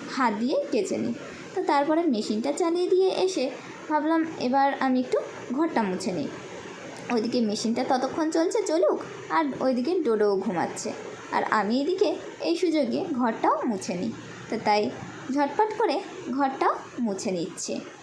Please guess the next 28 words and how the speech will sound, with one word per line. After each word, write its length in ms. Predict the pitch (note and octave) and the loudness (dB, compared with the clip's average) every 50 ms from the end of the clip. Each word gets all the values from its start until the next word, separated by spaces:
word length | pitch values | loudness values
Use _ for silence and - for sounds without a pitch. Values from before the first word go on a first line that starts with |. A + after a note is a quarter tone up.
| - - - - - - - - | -16 -16 -16 -14 -14 -14 -6 -2
আর 260 | D#4+ E4+ F4 E4+ D4 | 0 2 2 2 2
যেহেতু 360 | B3+ B3 B3 C4+ D4 D4 - A#4+ B4 B4+ - | 2 2 2 2 2 2 2 2 2 2 2
এখনও 400 | A4 A4 A4+ G#4+ G#4 - - - | 2 2 2 4 4 4 4 2
ওপরে 280 | E4 - F4 F4 F4+ | 2 2 2 2 4
বাড়ি 260 | E4 E4+ D#4+ D#4+ D#4+ E4+ | 4 4 4 4 4 2
হয়নি, 320 | F4 E4 D4+ D4+ D4+ D4+ | 2 2 2 0 0 0
তোমরা 400 | D4+ D4+ D4 C#4+ D4 D4 C#4+ C#4 | 0 0 2 2 4 4 4 4
হয়তো 220 | D4+ D4 C4 C4+ C#4 | 4 2 2 2 2
অনেকেই 360 | C4 B3+ B3+ B3+ C#4 C4+ B3+ | 2 2 2 0 0 0 0
দেখেছো, 380 | A#3 A#3+ A3+ A#3+ C4+ B3 D#4 D4+ | 0 0 0 0 0 0 2 2
আমি 140 | F4 F#4+ | 2 2
বারবার 480 | E4 B3+ A#3 A3 A3 A3 A3+ A3 A3 G#3+ | 2 4 4 4 4 4 2 2 2 2
দেখিয়েছি 640 | - G3+ F#3+ F#3+ - - E4 F#4 D#4 D4 - D4+ C4 | 0 0 0 -2 -2 0 2 2 2 2 0 -2 -2
ছাদে 360 | - - B3 G#3+ G#3+ G#3+ G#3+ | 0 0 0 2 2 2 0
গিয়ে, 280 | G#3 G#3+ G#3+ A3 A3 G#3+ | 0 0 0 0 0 0
ছাদে 520 | - A#3+ G#3 F#3 F#3 F#3+ G3+ G#3 G#3 A3+ - - - - - - - - | 0 0 0 0 2 2 2 2 0 -2 -4 -6 -10 -12 -12 -10 -2 0
অনেকবার 460 | A#3+ A#3+ B3 C4+ C4+ D4 D#4+ F4 F#4 | 2 2 4 2 2 0 2 2 2
আমি 160 | F#4 F#4 F#4 | 2 2 2
লাইভ 240 | F#4+ E4 D#4 D#4 D#4 - - | 4 2 2 2 0 -2 -2
করেছি 420 | D#4+ D4+ D4+ D4+ D4+ - - D#4+ D#4 | 0 2 2 0 0 0 0 0 0
এবং 320 | D#4+ D4 C#4 C#4 C#4 C4+ | 2 0 2 2 2 2
আমাদের 300 | C4+ C4+ C4+ B3+ C#4 C4+ | 2 2 2 2 2 2
নোনা 320 | A#3 G#3+ G#3+ G#3 G#3 G#3+ | 2 2 0 0 0 2
গাছটা 360 | G#3+ A3 G#3+ G#3+ - - A#3+ A#3 | 2 2 0 0 -2 -2 0 0
দেখিয়েছি, 400 | A#3 A#3 A#3 A#3+ A3+ A3+ - - | 0 0 0 0 0 0 0 0
আতা 320 | - - A3 G#3+ A3+ G#3+ | 2 2 2 2 2 2
গাছটা 380 | G#3 G#3 G3 F#3+ - - G#3+ A3 | 2 2 0 0 -2 -4 -2 -2
দেখিয়েছি। 640 | A3+ - - - - B2 B2 - A#2 - - E4 | -2 -2 -2 -2 0 2 2 2 0 -2 -4 -4